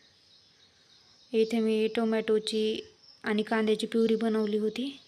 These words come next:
ती यात टाकून घेतली. मग भाजी दाखवली होती ती. त्यानंतर याला छान असं थोडीशी बॉईल आली की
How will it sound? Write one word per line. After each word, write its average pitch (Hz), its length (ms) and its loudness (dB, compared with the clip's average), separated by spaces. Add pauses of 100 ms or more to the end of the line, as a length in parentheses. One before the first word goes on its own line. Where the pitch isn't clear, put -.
ती 214 60 -2
यात 208 120 0 (120)
टाकून 220 340 -4
घेतली. 226 360 -2 (3000)
मग 220 180 0
भाजी 214 260 0
दाखवली 214 380 -2
होती 208 220 -4
ती. 247 220 -8 (340)
त्यानंतर 226 360 2
याला 214 300 0
छान 220 200 -4
असं 208 180 -4 (100)
थोडीशी 220 400 -2 (160)
बॉईल 220 300 2
आली 214 240 0
की 226 180 -2